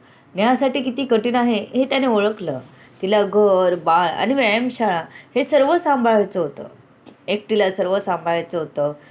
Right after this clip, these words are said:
आणि तेही त्याच्याशिवाय. विजयने घरी आपण तीर्थयात्रेला जाणार असल्याचं सांगायचं ठरवलं होतं. त्याने आजच्या दिवसात नेहाला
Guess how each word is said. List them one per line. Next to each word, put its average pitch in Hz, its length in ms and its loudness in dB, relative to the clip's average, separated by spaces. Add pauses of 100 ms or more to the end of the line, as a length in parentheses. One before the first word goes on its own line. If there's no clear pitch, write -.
(140)
आणि 254 360 -2 (220)
तेही 254 240 2
त्याच्याशिवाय. 208 580 -4 (1900)
विजयने 190 520 0 (340)
घरी 202 440 0 (280)
आपण 220 360 0
तीर्थयात्रेला 208 920 2 (220)
जाणार 190 340 2
असल्याचं 175 420 -4
सांगायचं 214 520 -2
ठरवलं 233 360 2
होतं. 143 300 -8 (580)
त्याने 240 480 0 (120)
आजच्या 196 280 0
दिवसात 190 480 0 (120)
नेहाला 185 880 -2